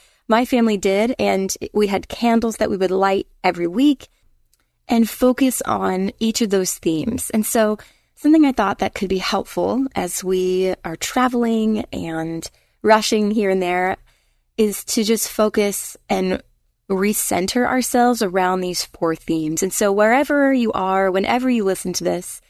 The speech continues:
I want to share with you four things that Advent is teaching me in this season. And they're gonna be pulled from the four themes, which are peace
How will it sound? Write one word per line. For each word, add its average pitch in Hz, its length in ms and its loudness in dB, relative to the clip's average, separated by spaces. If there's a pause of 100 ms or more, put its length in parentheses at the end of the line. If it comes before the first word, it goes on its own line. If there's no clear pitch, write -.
(380)
I 220 100 2
want 285 220 4
to 269 40 4
share 202 260 2
with 196 200 -2
you 190 460 0
four 233 720 0 (320)
things 185 580 -2 (340)
that 208 280 2
Advent 190 520 0
is - 160 -6
teaching 170 400 -2
me 165 180 -2
in 165 120 -2
this 160 140 -4
season. 180 600 -4 (140)
And 208 100 2
they're 220 100 4
gonna 247 180 6
be 247 100 0
pulled 214 340 0
from 208 140 0
the 190 100 0
four 180 300 0
themes, 160 460 -6
which 185 160 -4
are 170 80 -2
peace - 640 -2